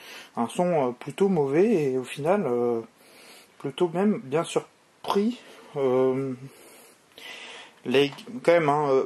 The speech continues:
vraiment, ce casque, je vous le conseille vraiment si vous l'utilisez pour du son, euh,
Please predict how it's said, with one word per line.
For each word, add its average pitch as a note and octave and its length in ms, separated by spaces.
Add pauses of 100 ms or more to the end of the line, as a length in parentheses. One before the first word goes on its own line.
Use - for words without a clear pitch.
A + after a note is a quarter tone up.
(120)
vraiment, D#3+ 440
ce - 180
casque, D3+ 420
je B2+ 80
vous D3+ 80
le D#3+ 60
conseille D#3+ 360
vraiment D#3 320
si E3+ 180
vous C#3+ 200
l'utilisez C#3+ 520
pour C3 260
du C3+ 140
son, D#3+ 420
euh, A2+ 120